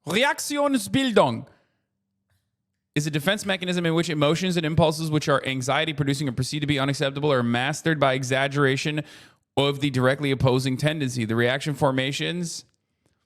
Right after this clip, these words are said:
uh, belong to a level three of neurotic defense mechanisms, which also include disassociation, displacement, intellectualization, and repression.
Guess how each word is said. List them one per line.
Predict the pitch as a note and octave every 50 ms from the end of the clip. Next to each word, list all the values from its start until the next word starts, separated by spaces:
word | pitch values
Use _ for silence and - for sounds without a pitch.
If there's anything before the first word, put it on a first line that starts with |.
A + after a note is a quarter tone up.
| _ _ _ _ _ _ _ _ - - _ _ -
uh, | C3 C3 B2 A#2+ A#2 A2+ A2+
belong | - B2 C#3 C#3+ C#3+ C#3+ D3 D3+ D#3
to | D3+ C#3 D#3+ D#3
a | C#3+
level | C3+ C3+ D3 D#3 D#3+ E3+
three | D3+ - D#3 D#3 D#3+ E3 -
of | C3+ C#3+ C#3 C3+ B2+
neurotic | C3 C3 C3+ C3+ C#3 D3 D3 C#3+ B2+
defense | C3 B2+ D3+ D3+ C#3+
mechanisms, | D3 D3+ D3 C#3+ D3 C#3+ C#3+ D3 C3+
which | C3 B2
also | C#3 C#3 C#3 C#3+ D#3 D3+
include | D3 C#3+ C3+ - C#3+ C#3 C3+
disassociation, | B2+ C#3 C#3 - D3 - D#3 C#3+ D3 - D3+ C3+ C3 C3+ D3 C#3+
displacement, | B2 C3 C3 - C3+ C3 C3 C3+ C#3 C3+ A#2
intellectualization, | B2+ C#3 B2+ D3 C3+ C3 C3 - - C#3 C3 C3 B2+ B2 B2+ B2 B2 C#3
and | A#2+ A#2+ A#2+ A#2
repression. | A#2 A2+ G#2+ - C#3 C#3 C#3+ - - A#2 G#2+ A#2